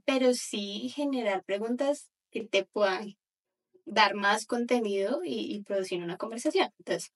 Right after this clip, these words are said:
hombres, si usted es ese tipo de hombre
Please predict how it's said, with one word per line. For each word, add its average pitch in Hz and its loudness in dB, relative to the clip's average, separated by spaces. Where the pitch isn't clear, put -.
hombres, - 2
si 208 -4
usted 226 4
es 208 2
ese 226 0
tipo 262 0
de 202 2
hombre 208 0